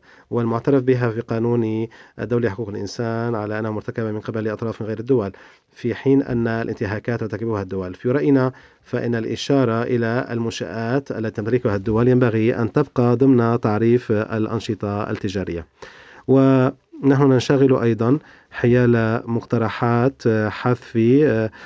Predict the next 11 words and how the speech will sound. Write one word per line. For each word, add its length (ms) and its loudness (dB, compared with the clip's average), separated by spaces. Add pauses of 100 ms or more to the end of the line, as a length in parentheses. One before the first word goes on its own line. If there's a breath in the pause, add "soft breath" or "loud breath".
(200 loud breath)
الإغفالات 760 -2
من 140 4
تعريف 500 2
الضحايا 1600 0
وحقوق 1200 -6
ال-، 200 -4
آه، 280 -6
انتهاك 220 -2
حقوق 180 -6
الإنسان. 320 -6 (300 loud breath)
فمن 480 2